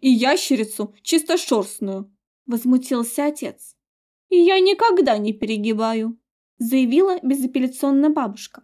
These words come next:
«Мам! Что, мам? Ты что такое говоришь? А вы до чего внучку довели? Забыли?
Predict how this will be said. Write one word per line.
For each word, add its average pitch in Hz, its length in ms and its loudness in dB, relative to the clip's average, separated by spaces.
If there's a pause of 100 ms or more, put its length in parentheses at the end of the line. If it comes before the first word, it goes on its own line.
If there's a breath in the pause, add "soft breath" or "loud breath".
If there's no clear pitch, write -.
(640)
«Мам! 339 640 0 (440)
Что, - 560 0
мам? 233 640 0 (560)
Ты 247 100 -8
что 233 220 -6
такое 294 360 2
говоришь? 466 840 0 (580)
А 262 100 2
вы 285 220 2
до 269 140 2
чего 330 320 2 (120)
внучку 494 560 0
довели? 226 580 -2 (180)
Забыли? 262 960 0